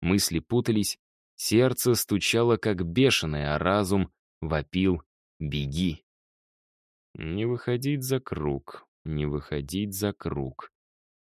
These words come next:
повторял Нобу словно мантру, стараясь держаться за неё. Туман подобрался ещё ближе и метр за метром начал просачиваться через окно.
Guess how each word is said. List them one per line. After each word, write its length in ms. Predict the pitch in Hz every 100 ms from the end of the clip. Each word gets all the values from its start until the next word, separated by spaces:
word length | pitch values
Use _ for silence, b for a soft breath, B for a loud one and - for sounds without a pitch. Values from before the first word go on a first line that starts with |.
| -
повторял 460 | 92 - 85 113 101
Нобу 400 | 101 113 101 92
словно 440 | - 90 85 78
мантру, 540 | 80 98 110 104 95 _ _ _
стараясь 640 | - 127 127 123 131 95
держаться 640 | 85 113 107 143 - - 76
за 140 | 73
неё. 400 | 73 71 64 - _ _ _ _ _ _ _ _ _ _ -
Туман 380 | 95 90 117 101
подобрался 640 | 90 87 110 110 104 98
ещё 240 | 90 90
ближе 440 | 76 92 113 110 101 _ _ -
и 80 |
метр 320 | 90 113 117 107
за 180 | 101
метром 460 | 98 120 123 120 101
начал 360 | 107 - 117 101
просачиваться 880 | 110 95 - 87 82 87 87 - 78
через 320 | 87 85 85
окно. 400 | 82 85 69